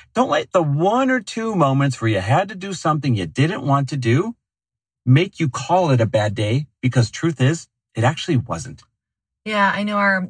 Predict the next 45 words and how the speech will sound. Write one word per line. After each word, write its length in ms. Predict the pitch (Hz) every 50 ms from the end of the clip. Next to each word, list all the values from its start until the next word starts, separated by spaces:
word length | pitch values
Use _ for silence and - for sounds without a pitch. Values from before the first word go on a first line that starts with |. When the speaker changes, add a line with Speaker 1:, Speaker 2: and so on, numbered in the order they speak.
| - _ -
Speaker 2:
our 140 | 190 190 175
friend 380 | - 175 185 190 185 175 - - -
Tim 200 | - 202 190 185
Story 360 | 175 - - 180 175 170 165
always 260 | 170 165 165 165 165 -
says, 260 | - 175 165 160 151
"Even 280 | - 185 160 185 190
when 260 | 185 180 180 180 - - -
everything 500 | 185 202 180 180 196 175 - 190 185 180
feels 260 | - 180 180 180 160
like 140 | 175 165 170
it's 140 | 175 - -
going 280 | 175 175 170 165 165
left, 440 | 160 151 156 175 208 202 - - _ _ _ _ _ _ _ _ -
there 440 | - 170 190 196 190 180 180 180 - _ _ -
is 220 | - 190 185 147
always 540 | - - - 170 170 165 165 165 160 151 -
right." 420 | - 156 151 147 - - - - -
Speaker 1:
Yep. 120 | 131 104
Speaker 2:
There's 180 | 101 185 - -
always 380 | - - 185 175 175 170 165 -
things 260 | - 165 165 160 143
going 240 | - 151 - - -
right. 240 | - - - - _ _ _ - - - - _ _ _ _ -
And, 420 | 214 208 208 202 190 180 175 175 -
you 80 | 202
know, 100 | 220 214
the 100 | 202 208
reason 300 | 190 208 226 220 208 214
that 100 | 202 185
we 120 | 180 - 185
came 220 | - 208 196 185 196
up 140 | 202 196 185
with 120 | 185 -
that 280 | - 165 156 160 - - _ _ _ _ _
phrase 580 | - - 180 170 156 160 - 160 - - - - _ _ _ _ _ -
that 160 | 185 - -
you 80 | 185 180
just 220 | 160 165 151 -
mentioned 580 | 151 151 147 143 - 165 180 185 196 214 208 - _ -
about, 420 | 180 160 151 147 147 - - - -
um, 360 | - 165 156 180 180 190 175
this 160 | 165 170 -
could 140 | - - 180
be 320 | 156 156 175 185 170 147